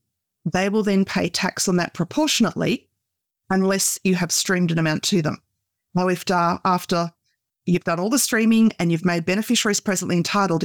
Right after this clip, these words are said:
if there is an amount left over that no one is presently entitled to, then the trustee will pay tax on that share of the net income of the trust.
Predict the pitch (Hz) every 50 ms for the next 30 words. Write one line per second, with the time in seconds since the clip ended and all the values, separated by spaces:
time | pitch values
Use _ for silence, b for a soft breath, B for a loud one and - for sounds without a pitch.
0 | - - 247 269 320 - - - - 254 220 202 190 180 180 165 160 156 151 -
1 | - - 156 - - - 151 151 147 170 202 - - _ _ _ _ _ _ _
2 | - 165 202 - - 190 185 180 175 175 170 165 - - - 175 156 - - -
3 | 160 156 156 - - 165 165 - 165 156 - - - - - 202 247 - _ _
4 | _ _ - 208 202 202 202 190 180 - - 180 160 - - - 170 165 156 170
5 | 165 - - 170 165 156 - - 180 160 156 - - - - - - 170 160 160
6 | 160 - - 160 165 165 - - - - 175 165 160 156 156 165 - - 165 156
7 | - 165 165 156 147 139 143 - - 160 160 156 - 160 - - - - - -
8 | - - -